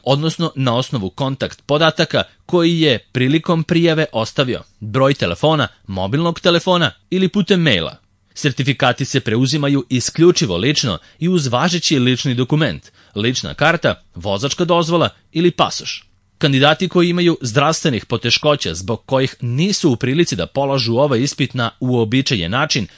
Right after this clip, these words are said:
moraju o tome da obaveste predstavnika ispitnog centra kako bi im se omogućilo da polažu ispit u uslovima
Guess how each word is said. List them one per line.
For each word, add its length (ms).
moraju 460
o 60
tome 320
da 100
obaveste 500
predstavnika 720
ispitnog 560
centra 460
kako 280
bi 120
im 120
se 260
omogućilo 760
da 220
polažu 560
ispit 440
u 100
uslovima 500